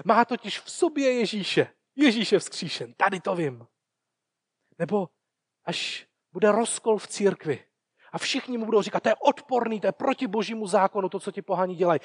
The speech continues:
Musí se stát židy, aby mohli být křesťany.“ A Petr tam takhle před tím davem, co na něj křičí, řekne, „Ne, oni mají Ducha Svatého. Pohané, kteří vám jsou odporní, mají Ducha Svatého.“ Takhle si zatím stojí.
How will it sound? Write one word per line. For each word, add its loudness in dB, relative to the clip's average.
Musí -2
se -4
stát 0
židy, 0
aby 0
mohli 0
být -6
křesťany.“ -2
A -2
Petr -2
tam -2
takhle 2
před -6
tím -12
davem, 0
co -10
na -2
něj -6
křičí, -10
řekne, -10
„Ne, 0
oni -10
mají -2
Ducha -4
Svatého. -4
Pohané, 2
kteří -8
vám 4
jsou -2
odporní, -2
mají -2
Ducha -6
Svatého.“ -2
Takhle -2
si -10
zatím -6
stojí. -12